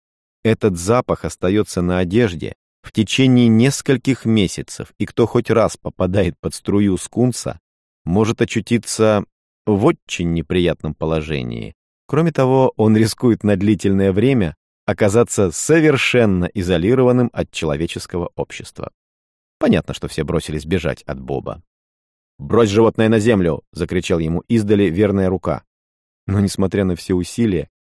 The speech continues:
Боб не мог отцепить скунса. С такой силой зверек вцепился ему в руку. Мягкосердечному Фрэнку стало жаль бедолагу, и он решил подойти поближе, совершая этим поистине героический поступок.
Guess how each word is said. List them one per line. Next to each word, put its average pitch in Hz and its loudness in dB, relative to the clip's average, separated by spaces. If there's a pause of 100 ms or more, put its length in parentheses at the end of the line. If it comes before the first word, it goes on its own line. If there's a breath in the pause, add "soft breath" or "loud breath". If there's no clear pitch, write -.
(120)
Боб 104 -2
не 107 0
мог 113 0
отцепить - -6
скунса. - -6
С - -16
такой 101 0
силой 113 -2
зверек 85 0
вцепился - -4
ему 92 0
в 87 -2
руку. - -6 (840)
Мягкосердечному 104 0
Фрэнку 113 -2
стало 98 0
жаль 107 2
бедолагу, 73 -4 (180)
и 104 0
он 123 4
решил 135 0
подойти 113 2
поближе, 104 0
совершая 98 0
этим 95 0 (100)
поистине 87 -2
героический 76 -4
поступок. - -8